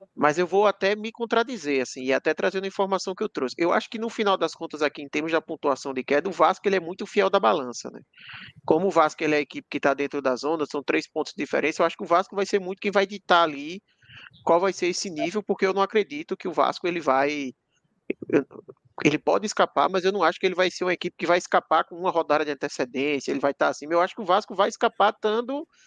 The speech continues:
no limiar ali. Ele vai ser o time que vai tá ou o primeiro dentro da zona, ou o primeiro fora,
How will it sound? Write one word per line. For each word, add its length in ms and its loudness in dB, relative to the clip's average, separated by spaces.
no 140 4
limiar 400 2
ali. 360 -4
Ele 140 -4
vai 140 2
ser 140 -2
o 60 0
time 220 -8
que 140 -8
vai 120 2
tá 200 2
ou 140 -2
o 60 -12
primeiro 380 0
dentro 240 -6
da 140 2
zona, 300 -4
ou 40 -2
o 60 -6
primeiro 280 -4
fora, 540 0